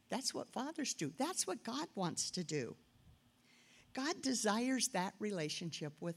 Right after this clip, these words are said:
us. He says to call on him in, in the times of trouble. He tells us to cry out to him. We try to figure everything out ourselves,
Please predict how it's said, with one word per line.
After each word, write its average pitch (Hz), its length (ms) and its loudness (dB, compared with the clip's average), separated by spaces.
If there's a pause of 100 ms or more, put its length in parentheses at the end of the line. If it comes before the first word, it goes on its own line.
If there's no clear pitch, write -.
(100)
us. - 460 -4 (460)
He 277 120 0
says - 280 2
to 339 80 -4
call 339 360 0
on 349 120 4
him 233 200 2
in, 190 320 0
in 214 160 2
the 220 100 2
times 226 320 0
of 226 120 0
trouble. - 400 0 (1300)
He 302 120 2
tells 330 360 4
us 311 140 2
to 269 100 -2
cry 262 360 -2
out 285 280 -2
to 233 100 -4
him. 156 300 -8 (1500)
We 240 100 0
try 285 200 0
to 277 100 0
figure 226 380 2
everything 254 480 2
out 226 140 2
ourselves, 202 760 2